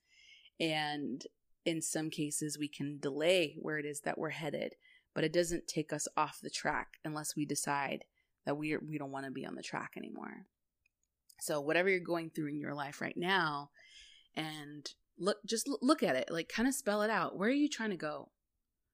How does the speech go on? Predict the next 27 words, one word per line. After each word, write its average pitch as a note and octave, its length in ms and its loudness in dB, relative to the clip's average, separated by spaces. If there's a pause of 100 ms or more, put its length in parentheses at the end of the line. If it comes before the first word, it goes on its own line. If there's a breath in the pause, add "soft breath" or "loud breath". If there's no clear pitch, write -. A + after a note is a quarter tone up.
(180)
What F3 140 2
are G3+ 40 4
you F#3+ 100 -2
trying F3 220 -2
to D#3 60 -4
do? C#3+ 360 -8 (100)
What E3+ 140 0
are F#3 40 4
you F3+ 60 0
trying D#3+ 200 0
to D3+ 60 -6
manifest? D3 720 -8 (540)
And D3+ 280 -2
what F#3+ 120 4
are G#3+ 80 6
those G3 160 2
desires D3+ 480 2
of D3+ 120 -4
your D3+ 120 -6
heart D3+ 280 -2
of C#3+ 180 -6
what, D3+ 300 -4 (180)
what D3+ 260 -4
you're D#3 260 -8
wanting E3 360 -4
to D3 120 -8
see D3+ 540 -6